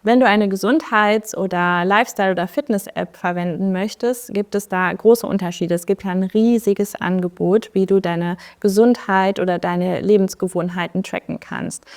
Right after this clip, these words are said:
Ähm, es gibt nur vierundsechzig, hatte ich gesagt, ähm, digitale Gesundheitsanwendungen, also digas, die verschreibungsfähig sind. Aber es gibt so viel mehr Anwendungsfälle und so viel mehr Erkrankungen, vielleicht auch seltene Erkrankungen, wo du von einer Gesundheitsanwendung profitieren kannst.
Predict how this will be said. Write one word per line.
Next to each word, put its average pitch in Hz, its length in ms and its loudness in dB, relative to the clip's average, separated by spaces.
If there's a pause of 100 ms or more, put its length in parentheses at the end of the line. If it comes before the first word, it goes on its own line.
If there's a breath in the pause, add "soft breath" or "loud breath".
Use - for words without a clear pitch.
(260 loud breath)
Ähm, 180 480 0 (140)
es 190 180 -6
gibt 226 300 2
nur 214 180 2
vierundsechzig, 202 760 0
hatte 202 200 -2
ich - 100 -20
gesagt, 196 560 -2
ähm, 190 320 0
digitale 190 540 0
Gesundheitsanwendungen, 180 1000 0
also 175 220 -2
digas, 196 460 0
die 185 120 -2
verschreibungsfähig 180 960 -6
sind. 233 240 0 (340 loud breath)
Aber 196 460 0
es - 200 -8
gibt 202 240 -2
so 233 160 4
viel 233 200 0
mehr 208 260 2
Anwendungsfälle 190 1040 2
und 190 220 -2
so 202 100 0
viel 208 200 -2
mehr 190 180 -2
Erkrankungen, 233 580 0
vielleicht 190 300 -4
auch 190 100 -6
seltene 214 500 0
Erkrankungen, 190 680 -4
wo 190 80 2
du 190 120 0
von 185 280 -4
einer 185 400 -4
Gesundheitsanwendung 185 1080 -2
profitieren 180 640 -6
kannst. - 460 -12